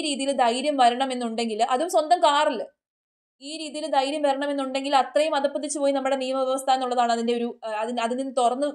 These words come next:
കാണിക്കുന്നത് ആ ഒരു സംഭവമാണ്. ഇവിടെ ആ പേരൻസും ഉത്തരവാദികളാണ്. ഇങ്ങനെയാണ്, ഇങ്ങനെ ഉത്തരവാദിത്തമില്ലാതെയാണോ മക്കളെ വളർത്തേണ്ടത്? ആ പെൺകുട്ടിയെ യാതൊരു രീതിയിലുള്ള സംരക്ഷണമോ സുരക്ഷിതത്വമോ ഒന്നുമില്ലാതെ തനിയെ പറഞ്ഞു വിട്ടു. തനിയെ പറഞ്ഞു വിട്ടത് പോട്ടെ, ആ കുട്ടിക്ക് ഇങ്ങനെ ഒരു ത്രെറ്റ് ഉണ്ട്,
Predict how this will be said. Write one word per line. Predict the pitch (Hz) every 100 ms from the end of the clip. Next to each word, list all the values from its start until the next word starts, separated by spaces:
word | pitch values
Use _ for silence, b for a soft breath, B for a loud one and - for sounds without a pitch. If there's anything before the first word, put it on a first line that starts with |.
| -
കാണിക്കുന്നത് | 247 240 254 254
ആ | 240
ഒരു | 247
സംഭവമാണ്. | 247 233 240 233 196 - _ _ _ _ _
ഇവിടെ | 269 359
ആ | 370
പേരൻസും | 339 330 359 - 359
ഉത്തരവാദികളാണ്. | 294 294 285 269 233 196 170 _ _ _ _
ഇങ്ങനെയാണ്, | 359 403 330 302
ഇങ്ങനെ | 311 381
ഉത്തരവാദിത്തമില്ലാതെയാണോ | 359 330 320 311 320 285 269 262 240 233
മക്കളെ | 226 240 233
വളർത്തേണ്ടത്? | 214 208 208 202 202 208 _ _ -
ആ | 330
പെൺകുട്ടിയെ | 330 330 339 339 349
യാതൊരു | 285 277 320
രീതിയിലുള്ള | 330 311 311
സംരക്ഷണമോ | 302 277 269 277 339 277 294
സുരക്ഷിതത്വമോ | 294 262 262 277 277 285 277
ഒന്നുമില്ലാതെ | 254 311 285 254 240 269 B B
തനിയെ | 277 269 294
പറഞ്ഞു | 302 269 277
വിട്ടു. | 262 - - _ _ _ _
തനിയെ | - 240 302
പറഞ്ഞു | 311 285 320
വിട്ടത് | 302 294
പോട്ടെ, | 277 277 214 -
ആ | 226
കുട്ടിക്ക് | 269 285 302
ഇങ്ങനെ | 277 269 294
ഒരു | 294
ത്രെറ്റ് | 285 254 -
ഉണ്ട്, | 285 247